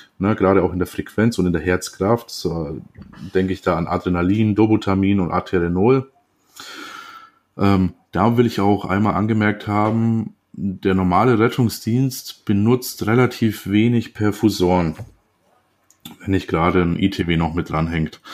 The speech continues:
Das heißt, auch der Umgang mit den Perfusoren muss geübt werden, muss ein bisschen trainiert werden, damit das in so einer Situation auch ordentlich fluppt, weil,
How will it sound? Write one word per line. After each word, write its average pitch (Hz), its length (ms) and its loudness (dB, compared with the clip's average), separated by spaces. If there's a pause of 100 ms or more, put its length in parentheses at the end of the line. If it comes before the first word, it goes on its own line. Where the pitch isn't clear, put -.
(220)
Das - 180 -6
heißt, 98 240 2
auch 110 200 2
der 98 180 2
Umgang 117 420 2
mit 104 160 0
den 92 140 0
Perfusoren 95 840 0
muss 98 420 0
geübt - 420 -2
werden, 120 540 2
muss 98 120 0
ein 101 60 -4
bisschen 92 220 -6
trainiert 98 380 0
werden, 117 300 2 (340)
damit 92 280 0
das 95 160 0
in 92 80 0
so - 140 -4
einer 95 140 2
Situation 95 640 0
auch 87 120 -2
ordentlich 92 380 2
fluppt, - 360 0 (420)
weil, 92 340 4